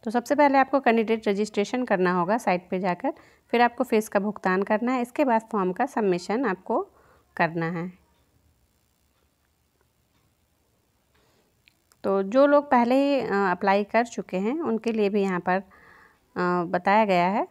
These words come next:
जिन्होंने पहले ही फॉर्म भर दिया था, क्योंकि ये संशोधित विज्ञापन है, दोबारा आया है। इसके पहले भी जो विज्ञापन आया था उसमें कुछ लोगों ने फॉर्म फिल अप कर दिया था,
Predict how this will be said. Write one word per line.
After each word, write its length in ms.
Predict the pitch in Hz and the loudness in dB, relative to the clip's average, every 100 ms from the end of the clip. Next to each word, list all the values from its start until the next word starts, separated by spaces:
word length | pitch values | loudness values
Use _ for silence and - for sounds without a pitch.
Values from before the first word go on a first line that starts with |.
| _ _ _ _ _ _ _ _ _ _ _ _ _ _ - | _ _ _ _ _ _ _ _ _ _ _ _ _ _ -6
जिन्होंने 320 | 196 196 202 | -2 0 0
पहले 280 | 208 196 190 | 0 0 0
ही 40 | 208 | 0
फॉर्म 280 | 208 208 | -2 -2
भर 140 | 202 190 | -2 -2
दिया 220 | 190 175 | 0 0
था, 160 | 175 240 | 0 -4
क्योंकि 260 | 220 202 | -4 -4
ये 80 | 196 | -4
संशोधित 500 | 196 190 196 185 202 | -4 -6 -2 -2 -2
विज्ञापन 560 | 196 175 185 175 185 220 | -2 -2 -2 -2 -2 -2
है, 60 | |
दोबारा 400 | 208 180 175 196 | -2 0 2 2
आया 180 | 180 175 | 2 0
है। 60 | 214 | -2
इसके 200 | - 196 | -4 -6
पहले 280 | 190 190 | -2 -2
भी 100 | 202 | -2
जो 100 | 196 | -2
विज्ञापन 460 | 185 180 180 175 190 | -2 -2 -2 -2 -2
आया 120 | 180 | -2
था 140 | 180 202 | -4 -4
उसमें 220 | - 208 | -4 -6
कुछ 180 | 202 196 | -6 -4
लोगों 200 | 185 190 | -2 -2
ने 100 | 202 | -2
फॉर्म 240 | 190 185 | -4 -4
फिल 180 | 196 190 | -4 -4
अप 120 | 185 | -4
कर 140 | - 220 | -4 -2
दिया 240 | 196 175 | 0 -2
था, 140 | 180 | -4